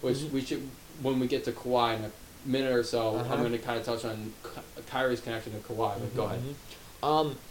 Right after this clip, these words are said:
Speaker 2: so I know you're disappointed because they coulda got to the finals and possibly won, but
Speaker 1: Wait, no, we were, okay, we, we, we weren't beating the Warriors, the Rockets, with that, with that, without Ky-, without Hayward,
Speaker 2: Yeah,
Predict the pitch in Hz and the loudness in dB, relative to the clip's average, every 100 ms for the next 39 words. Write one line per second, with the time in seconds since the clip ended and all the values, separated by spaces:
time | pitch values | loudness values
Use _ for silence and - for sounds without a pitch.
0 | - - - - - 151 147 - - 123 | -16 -18 -14 -8 0 2 2 0 -4 2
1 | 165 175 147 151 - 123 123 113 110 113 | 6 6 6 4 2 0 2 0 2 4
2 | 95 87 - - 101 135 123 120 120 107 | 4 -4 -8 -2 0 0 0 0 -2 -2
3 | 110 120 127 107 117 113 110 107 104 95 | -2 0 -2 -2 -2 -2 -2 -2 -2 0
4 | 110 131 - - - - 117 131 151 170 | 0 -2 -8 -14 -16 -14 0 10 12 12
5 | 156 143 156 175 175 120 123 143 165 185 | 10 8 6 6 4 4 2 4 6 6
6 | - 247 262 214 190 170 139 123 120 127 | 2 2 6 6 6 4 4 2 4 6
7 | 123 123 113 117 113 117 117 113 110 120 | 6 4 2 2 4 4 6 4 4 4
8 | 117 117 135 139 143 151 151 180 196 185 | 2 2 2 4 4 4 4 6 6 6
9 | - - 175 - - 156 151 156 151 156 | 2 -6 -8 -8 4 8 8 6 6 6
10 | 147 127 127 | 6 4 4